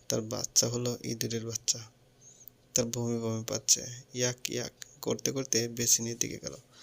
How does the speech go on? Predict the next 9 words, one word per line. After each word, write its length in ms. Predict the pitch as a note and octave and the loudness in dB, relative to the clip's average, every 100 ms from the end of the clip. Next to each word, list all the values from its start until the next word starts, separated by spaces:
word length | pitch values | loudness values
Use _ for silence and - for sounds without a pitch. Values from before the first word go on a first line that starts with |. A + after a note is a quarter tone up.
| - - - - _ - | -14 -12 -14 -16 _ -4
মেহের 320 | A#2+ C3 C#3+ | 0 4 4
রিহানকে 580 | C3 B2+ B2+ B2+ C3+ C3+ B2 - - - - _ - _ - - - | 4 2 2 2 0 0 -6 -14 -16 -18 -20 _ -20 _ -16 -14 0
ইয়াক 300 | B2 A#2+ - | 4 4 4
ইয়াক 140 | B2+ B2+ | 0 0
করতে 320 | C3 B2+ - | -4 -2 -2
দেখে 300 | C#3+ C3+ A#2 A#2 - | -2 -2 -4 -6 -8
মনে 300 | A#2+ A#2+ A#2+ | -4 0 0
মনে 160 | B2+ C3+ | 0 -2
বলল, 260 | A2+ - | -2 -6